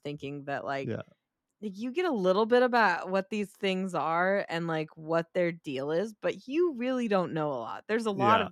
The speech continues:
Speaker 1: questions that you will have and, like, things they're not sure about, but he's just like, you get the important stuff, right? I mean, that's basically it.
Speaker 2: They, yeah, they, they,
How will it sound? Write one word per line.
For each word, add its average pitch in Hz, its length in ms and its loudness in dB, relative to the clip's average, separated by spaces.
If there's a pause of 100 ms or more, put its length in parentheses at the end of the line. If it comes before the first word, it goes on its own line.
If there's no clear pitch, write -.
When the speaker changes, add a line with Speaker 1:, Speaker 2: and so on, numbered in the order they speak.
Speaker 1:
questions 170 600 -4
that 131 180 0
you 156 140 -6
will 147 140 -2
have 147 320 0
and, 147 100 -10
like, 131 200 -8
things 165 260 -4
they're 156 160 -2
not 147 200 -2
sure 151 200 -6
about, 175 380 -2 (520)
but 202 100 0
he's 196 240 -4
just 202 220 -10
like, 180 240 2
you 208 200 -4
get 226 200 0
the 202 200 -4
important - 520 -8
stuff, - 340 -14
right? 127 380 -10
I 156 80 -8
mean, 151 120 -6
that's 147 240 -6
basically - 400 -10 (220)
it. - 40 -20 (520)
Speaker 2:
They, 123 360 4
yeah, 123 240 2
they, 123 200 4
they, 131 320 4